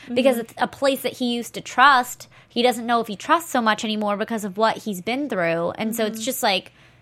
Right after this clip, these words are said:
Speaker 1: all of these, like, negatives that are just, like, he just, like, kind of, like, trapped. He doesn't know where to go. And if he tells Megan, then Megan's gonna think of him differently. And the one person he has as, like, a security blanket and the one person he has that he loves would leave him if he tells, I
Speaker 2: Right.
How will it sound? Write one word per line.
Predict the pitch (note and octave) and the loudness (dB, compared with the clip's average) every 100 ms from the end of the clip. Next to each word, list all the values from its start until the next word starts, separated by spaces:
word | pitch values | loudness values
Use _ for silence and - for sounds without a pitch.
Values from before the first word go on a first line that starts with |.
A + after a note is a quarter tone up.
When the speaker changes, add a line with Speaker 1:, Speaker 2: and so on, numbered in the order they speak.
| _ _ - | _ _ 6
Speaker 1:
all | B3+ C4 | 6 6
of | A3+ | 2
these, | A#3+ A3+ G#3+ F#3+ | -2 -2 -2 -2
like, | G3+ F#3+ - - | -2 -2 -14 -12
negatives | G3+ G#3+ C4+ A#3 G3+ G3 | 2 4 6 2 2 0
that | G3+ | -4
are | G3+ | -6
just, | G3 | -2
like, | G#3 - | -4 -4
he | - C#4+ | -2 -2
just, | C4 | 2
like, | D4 | 0
kind | - D4+ C#4+ | 6 6 6
of, | |
like, | B3 A3+ | 0 -2
trapped. | - A#3+ D3 | 4 6 6
He | A#3+ | -2
doesn't | A#3+ | -4
know | C4 | -2
where | A#3 | -4
to | |
go. | - A3 G3+ - - | 0 2 2 0 -6
And | A3+ | -4
if | A3+ | -4
he | |
tells | A3+ A#3+ B3 | 0 0 4
Megan, | F4+ E4 A#3+ | 4 4 0
then | A#3 | 4
Megan's | A#3+ D#4+ D4+ | 6 6 2
gonna | B3+ A#3 | -2 -4
think | D4 D4 | -4 -2
of | B3 | -2
him | G#3 | 0
differently. | B3 D4+ A#3 G#3+ | 0 0 -2 -4
And | G3 | -2
the | G#3+ | 2
one | B3 D4+ | 4 4
person | C#4 D4+ C4 | 2 -2 0
he | B3 B3 | -2 0
has | A#3+ C4+ A3 F#3+ - - - - - | 6 6 6 2 -4 -14 -16 -16 4
as, | A#3 B3 | 6 8
like, | G#3+ A3 - | 4 2 0
a | |
security | - A3+ D#4+ F#4+ F4+ | -6 -2 0 2 4
blanket | B3 A#3+ A#3 | 4 2 0
and | A3 | 0
the | |
one | B3+ C4 | 0 0
person | D4 C#4+ B3+ | -2 -2 -4
he | |
has | B3 B3+ | 0 0
that | A3+ | 0
he | F#3+ | -4
loves | F#3 C4+ G#4 D#4 C#4 B3+ - - - _ _ - | 0 4 6 6 4 0 -8 -18 -20 _ _ -6
would | B3 C4+ C4 | 2 4 4
leave | C#4+ G#4+ D4+ | 6 6 4
him | G#3 - - - - | 0 -2 -6 -16 -4
if | B3 | -4
he | A3+ | -4
tells, | - A3 E3 F#2 - | 0 2 2 0 -2
I | A3+ | 2
Speaker 2:
Right. | A#3+ | 4